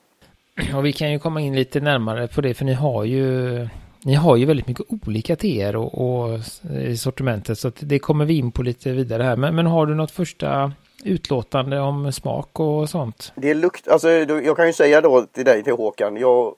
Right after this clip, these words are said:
Speaker 2: och Johan, vi är ju, när det gäller smaksatta teer, vi, vi har ju en viss inställning till det, generellt. Eh, men vi är öppna att testa. Men jag säger att det, det här luktar ju väldigt gott. Alltså just, jag gillar rosmarin.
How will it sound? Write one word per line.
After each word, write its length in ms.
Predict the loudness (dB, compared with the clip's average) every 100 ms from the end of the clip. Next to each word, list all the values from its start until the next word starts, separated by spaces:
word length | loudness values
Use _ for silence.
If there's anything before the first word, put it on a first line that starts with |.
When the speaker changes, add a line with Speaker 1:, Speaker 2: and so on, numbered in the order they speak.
| -8
Speaker 2:
och 320 | -6 -4 -6 -8
Johan, 420 | -8 -6 -2 -2 0
vi 200 | -2 -2
är 40 |
ju, 100 | -2
när 180 | -2 -2
det 60 | 0
gäller 160 | 2
smaksatta 600 | 0 0 -2 2 0 2
teer, 360 | 0 -2 -4 -6 -10 _ _ _ _ _ _ _ _
vi, 200 | -10 -8
vi 200 | -6 -2
har 180 | 0 2
ju 60 | 0
en 80 | -2
viss 180 | -8
inställning 480 | -10 -10 -6 -4 -4
till 120 | -6
det, 120 | -6 -6 _ -4
generellt. 600 | 2 6 6 4 -6 -20 -20 _ _ _
Eh, 140 | -14 -12
men 140 | -4 -2
vi 60 | -2
är 60 |
öppna 400 | -4 -8 -4 -4 -4 _ _
att 160 | -8
testa. 460 | -4 -4 -4 -4 -4 -4 _ _ _ _ _ _
Men 60 | -2
jag 80 | 4
säger 120 | 6
att 80 | 4
det, 120 | 2
det 180 | 0 2
här 160 | 6 6
luktar 480 | 6 2 2 4
ju 80 | 6
väldigt 360 | 6 6 4 -2 _ _ _
gott. 580 | -20 -6 2 2 0 _ -14 -12 -12 -8 -4
Alltså 140 | -2
just, 240 | -2 -2
jag 100 | 0
gillar 300 | 0 2 4
rosmarin. 480 | 4 2 0 0 -2